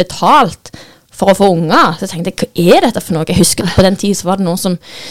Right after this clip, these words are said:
skrev til meg på en D M at de, det var et eller annet de ikke var fornøyde med, sikkert med noe nav-greie eller noe,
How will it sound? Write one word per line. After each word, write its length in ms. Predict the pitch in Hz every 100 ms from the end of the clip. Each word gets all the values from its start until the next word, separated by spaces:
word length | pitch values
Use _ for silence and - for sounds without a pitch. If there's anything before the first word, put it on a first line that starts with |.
| -
skrev 300 | - 180 226
til 100 | 202
meg 80 | 165
på 80 | 196
en 80 | 170
D 140 | 160 196
M 80 | 190
at 140 | -
de, 80 | 170 - _
det 80 | -
var 140 | -
et 80 | -
eller 160 | -
annet 160 | - -
de 80 | -
ikke 160 | -
var 60 | 175
fornøyde 320 | 175 185 214
med, 240 | 196 202 214 - _ _
sikkert 380 | - 220 - 262
med 100 | 247
noe 300 | 226 214 214 202
nav-greie 640 | 185 196 202 202 202 196 190
eller 160 | 190 175
noe, 260 | 165 175